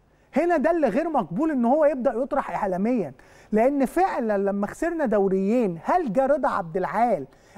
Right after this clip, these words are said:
قال إن النادي الأهلي كان بيظلم تحكيميًا؟ هل عمل زي خط أحمر ما عمل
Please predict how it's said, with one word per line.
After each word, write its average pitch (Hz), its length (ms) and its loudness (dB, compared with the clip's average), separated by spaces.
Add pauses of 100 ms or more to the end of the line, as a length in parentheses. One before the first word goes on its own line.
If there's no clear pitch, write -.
قال 285 180 2
إن 277 180 -4
النادي 254 340 2
الأهلي 262 320 2
كان 208 240 0
بيظلم 240 460 2
تحكيميًا؟ 262 680 2 (500)
هل 330 160 2
عمل 339 360 2
زي 233 200 0
خط 320 340 -2
أحمر 277 340 0
ما 208 100 0
عمل 208 420 -2